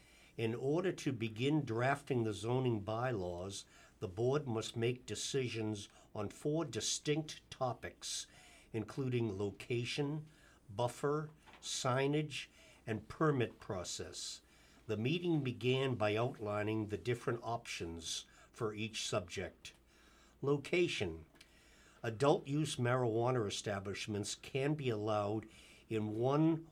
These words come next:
or more of the following districts: general business, local business one, local business two,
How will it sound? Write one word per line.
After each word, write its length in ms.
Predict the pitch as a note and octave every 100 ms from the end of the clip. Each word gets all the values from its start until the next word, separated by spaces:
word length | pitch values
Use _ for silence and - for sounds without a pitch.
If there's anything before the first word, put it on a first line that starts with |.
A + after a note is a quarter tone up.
| -
or 120 | A2
more 480 | G#2+ A2+ B2+ A#2+ A2
of 180 | G#2 F#2+
the 60 |
following 640 | - - A#2+ B2+ B2+ B2 G#2+
districts: 880 | F#2+ A#2 - - F2 - - - - - - - -
general 500 | F#2 G2 B2+ C#3 D3
business, 720 | B2 B2 A2 F#2+ F#2 G#2+ - - - - -
local 400 | G#2 A#2 C3 C3+
business 600 | G#2 B2 B2 G#2+ G#2+ F#2+
one, 640 | F#2+ G2 A2 F2+ E2+ G2 G#2+ - - -
local 420 | G#2 B2+ B2+ A#2+
business 640 | F#2+ A#2 A#2+ G2+ G2 F2 -
two, 560 | - - C#3 C#3+ F3